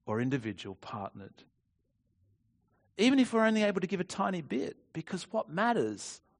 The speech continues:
more than how much is our partnership. And we partner with more than money, we know that, but I don't think it should be with less than money. I want us all to know that we're in this together,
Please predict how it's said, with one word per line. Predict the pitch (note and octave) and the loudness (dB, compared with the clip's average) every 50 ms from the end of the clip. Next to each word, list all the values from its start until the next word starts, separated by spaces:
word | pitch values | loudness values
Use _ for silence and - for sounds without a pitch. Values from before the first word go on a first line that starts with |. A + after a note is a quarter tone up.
| _ - | _ -6
more | - D3 G3+ A3+ | -2 -2 0 0
than | G3+ D#3 C#3 | 0 -2 -2
how | C#3 D3+ C#3+ | 0 0 0
much | C#3+ E3 G#3+ G#3+ - - - | 0 0 -2 -2 -4 -8 -10
is | - F#3+ - G3+ | -10 -6 -4 -2
our | G3 | -4
partnership. | F#3+ - - A3 C4 - - A2+ - - - - - - - _ _ _ _ _ _ _ _ _ _ _ _ _ _ _ _ _ _ _ _ _ - | -2 0 0 0 0 0 -6 -10 -12 -12 -14 -14 -16 -16 -20 _ _ _ _ _ _ _ _ _ _ _ _ _ _ _ _ _ _ _ _ _ -2
And | - C#3 D3+ D#3+ | 0 0 2 2
we | E3 | 2
partner | E3 - - G3+ G3 G3+ G3 E3 D3 C3+ A#2 A2 - - _ _ _ - | 0 2 6 8 8 8 6 2 0 0 0 -2 -4 -16 _ _ _ -6
with | B2+ B2 - | -4 -4 -2
more | B2+ B2+ C3+ C#3 C#3+ C#3 | 0 2 4 4 6 4
than | C3 A#2+ | 4 2
money, | A#2 A2 G2+ G2+ G#2+ A#2 | 2 2 0 0 -2 -4
we | A2+ B2 | -4 -2
know | B2+ C3 C#3 C3 A2+ | -2 -2 -2 -2 -2
that, | F#2 F2+ F#2+ - _ _ _ _ _ _ _ _ _ _ _ _ _ - | -4 -6 -10 -12 _ _ _ _ _ _ _ _ _ _ _ _ _ -4
but | - C3+ | -2 0
I | D#3 F3 | 0 0
don't | F#3 D#3 C3 | 0 -2 -4
think | - D3 B2+ | -6 -8 -8
it | B2+ - | -8 -10
should | - - G#2+ | -10 -12 -10
be | - A2+ G#2 | -8 -8 -8
with | G2 F#2+ - | -6 -6 -4
less | G2+ A2 B2+ A#2+ - - - - - - - _ _ _ _ _ _ _ | -2 -2 -2 -4 -6 -12 -18 -20 -20 -20 -20 _ _ _ _ _ _ _
than | - G#2 F#2 F2+ | -14 -12 -12 -12
money. | F2 F2 E2+ F2+ - _ _ _ _ _ _ _ _ _ _ _ _ _ _ _ _ _ _ _ _ _ _ _ _ _ _ _ _ _ _ _ _ - | -12 -14 -14 -18 -20 _ _ _ _ _ _ _ _ _ _ _ _ _ _ _ _ _ _ _ _ _ _ _ _ _ _ _ _ _ _ _ _ 4
I | - D#3+ A3 D4+ | 6 8 8 8
want | F#4 C4+ F#3 C#3+ | 6 4 2 2
us | B2 - - | 2 2 2
all | F#3 B3 C4 | 2 2 2
to | - - | 0 0
know | D3 D3+ D3+ D#3 | 0 0 0 0
that | D#3 D3 | -2 -2
we're | C#3+ C#3+ D3 D3+ | 0 0 0 0
in | E3+ F#3+ F#3 | 0 0 -2
this | E3+ - - | -4 -4 -6
together, | - D#3+ D3 E3 G3 G#3 D3 A2+ - | -8 -6 -4 -4 -4 -4 -4 -6 -6